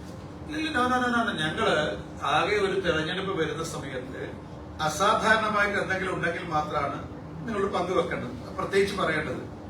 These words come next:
ഒരു തെരഞ്ഞെടുപ്പ്, അടുത്ത തെരഞ്ഞെടുപ്പ്, പിന്നെ നിയമസഭാ തെരഞ്ഞെടുപ്പ്,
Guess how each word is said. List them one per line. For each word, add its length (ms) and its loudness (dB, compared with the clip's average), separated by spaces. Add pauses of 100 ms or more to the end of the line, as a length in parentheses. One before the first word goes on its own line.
ഒരു 80 0
തെരഞ്ഞെടുപ്പ്, 500 2 (300)
അടുത്ത 140 0
തെരഞ്ഞെടുപ്പ്, 420 -2
പിന്നെ 380 -2
നിയമസഭാ 420 0
തെരഞ്ഞെടുപ്പ്, 480 -6